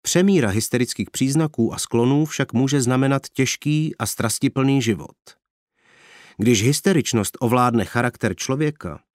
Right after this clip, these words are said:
a když jsou jeho problémy závažné, rozsáhlé a trvalé,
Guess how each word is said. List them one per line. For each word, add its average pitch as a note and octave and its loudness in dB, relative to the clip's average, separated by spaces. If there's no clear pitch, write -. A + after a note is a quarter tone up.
a G#2+ -6
když B2+ 0
jsou A#2 2
jeho G#2 2
problémy A2+ 0
závažné, G#2 -4
rozsáhlé B2 -2
a G#2 -8
trvalé, G#2+ -4